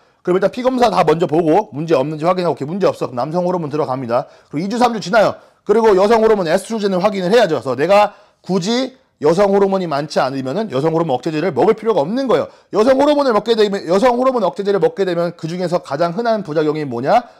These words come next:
콜레스테롤 레벨이 올라갑니다. 그래서 엘디엘 레벨이 올라가고요. 에이치디엘 레벨, 몸에 좋은 콜레스테롤 레벨은 내려가게 돼버려요. 그러면은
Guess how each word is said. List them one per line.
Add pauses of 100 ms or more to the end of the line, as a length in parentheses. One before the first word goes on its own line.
(100)
콜레스테롤
레벨이
올라갑니다.
그래서
엘디엘
레벨이 (320)
올라가고요.
에이치디엘
레벨,
몸에
좋은
콜레스테롤
레벨은 (200)
내려가게
돼버려요. (260)
그러면은